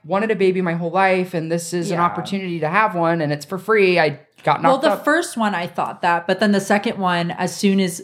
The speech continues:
Speaker 2: once again, peed on the test, didn't even have to wait, it said pregnant. I really didn't think I was pregnant this last time. I was like, "There's no fucking way." And then I peed on it. And I remember you,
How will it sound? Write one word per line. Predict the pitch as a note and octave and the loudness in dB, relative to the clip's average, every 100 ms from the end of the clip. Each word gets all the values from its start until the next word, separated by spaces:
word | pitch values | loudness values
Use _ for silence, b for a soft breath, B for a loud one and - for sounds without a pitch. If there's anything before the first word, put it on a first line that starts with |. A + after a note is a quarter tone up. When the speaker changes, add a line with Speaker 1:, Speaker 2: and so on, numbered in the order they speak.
| - | -12
Speaker 2:
once | F3 F3 F3+ | -4 -2 0
again, | G3 G3 F3 E3+ | 2 4 2 -2
peed | F3 F3 | -2 0
on | F3+ | 0
the | F#3 | 0
test, | F3+ F3+ E3+ E3+ - | 0 0 0 -2 -6
didn't | D3+ | -8
even | D3+ D#3 | -6 -6
have | D#3+ - | -6 -6
to | E3+ | -2
wait, | E3 E3 | 0 -2
it | - | -4
said | - - - | -10 -10 -8
pregnant. | E3 D#3 D#3+ D#3+ E3 - | -8 -8 -8 -8 -6 0
I | G#3 F#3+ | 2 2
really | G#3 C4 A3+ | 2 4 2
didn't | G#3 F3 | 2 0
think | F3+ F#3 | -4 0
I | D#3 | -2
was | D#3+ | -2
pregnant | - D#3+ D#3+ D3+ | -4 -6 -6 -10
this | E3 - | -10 -8
last | C#3+ F2 - - | -8 -8 -12 -14
time. | G2+ D#2 - - _ b b b b b | -12 -14 -16 -20 _ b b b b b
I | F#3 | 2
was | F#3+ | 2
like, | F#3 F3 | 2 2
"There's | F#3+ F#3 | 2 2
no | F#3+ E3+ E3 D#3 | 0 0 0 -4
fucking | - C#3+ - C#3+ | -8 -10 -12 -14
way." | F#2+ F2+ F#2+ - - | -14 -16 -18 -14 -4
And | F#3 F3+ | -2 0
then | |
I | E3+ | -2
peed | E3+ - F#3 | -4 -4 -4
on | D#3+ D#3 | -4 -6
it. | D#3+ - | -8 -4
And | F#3+ | 0
I | F#3+ | 2
remember | G#3 A3+ G#3+ G#3 | 4 4 4 2
you, | F#3+ F3 F#3+ G3 G3+ G#3 G#3+ | 0 0 2 4 4 0 -2